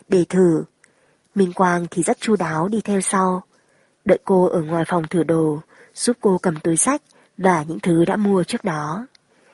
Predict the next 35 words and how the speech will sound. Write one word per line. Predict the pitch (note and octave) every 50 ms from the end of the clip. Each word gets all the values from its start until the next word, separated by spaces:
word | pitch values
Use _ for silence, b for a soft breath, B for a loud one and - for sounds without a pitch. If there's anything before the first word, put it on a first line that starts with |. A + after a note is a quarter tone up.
| b b b b b b
Váy | F#3 E3 D#3+ E3 G#3
của | - G3+ F3
thương | - G3 F3 F3
hiệu | F3+ F3+ E3 -
nổi | F3 F3+ E3+ D#3
tiếng | - - E3+ D#3+ D#3 D3+ F3+ A#3+ - -
được | A3+ F#3+ D#3+ -
cắt | - A3 -
may | A3 G3+ F#3+ F3+ F3 -
khéo | - E3+ E3 F3+
léo, | F3+ E3+ E3 E3 E3+ G3+ B3+ E4+ - b b b b b b b -
đúng | G3+ E3+ F3+
là | A3+ A#3 A3 F#3+ E3 E3
rất | - C#4 -
đẹp. | B3 A#3+ G#3 F#3 - - _ _ - - _ _ _ _ _ _ _ -
Chỉ | - - F3
có | - D#3+ E3
điều, | F3 A3 G#3 F#3 F3 D#3+ D#3 D#3 b b b b b b b -
với | - E3+ E3 E3 F3+
không | - - A3+ F#3
tới | - - E3+ D#3+ D#3+ D#3+ -
cái | - F3+
khóa | - - F#3 E3 E3+
sau | - - A#3 G#3+
lưng, | G#3 G#3+ G#3+ G3+ G3+ G3+ - b b b b b b b b
nên | G3+ G3 F#3+ F#3 F3 F3
không | E3+ - G3 F3
thể | - G#3 F3 D3+
xem | - G#3+ G#3+ G#3+
được | G#3 G3+ F3+ E3 F3
một | E3 D#3 -
cách | A#3+ C4 -
hoàn | - G#3+ F3+ E3 D#3
chỉnh | - G#3+ E3+ D3+ C#3+
được. | D#3+ D#3+ D#3 D3